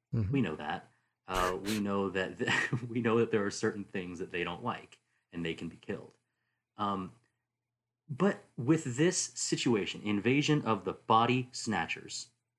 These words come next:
Speaker 2: I would say, um, I've always been confused, and after watching the movie, I didn't get any less confused. They're growing a second version of someone. That's what the pods do.
Speaker 1: Mm-hmm.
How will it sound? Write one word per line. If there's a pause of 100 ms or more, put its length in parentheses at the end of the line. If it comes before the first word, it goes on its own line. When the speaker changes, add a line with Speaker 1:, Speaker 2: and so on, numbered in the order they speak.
Speaker 2:
I
would
say, (540)
um, (440)
I've
always
been
confused,
and
after
watching
the
movie,
I
didn't
get
any
less
confused. (580)
They're
growing (100)
a
second (320)
version (260)
of
someone. (800)
That's
what
the
pods
do. (460)
Speaker 1:
Mm-hmm.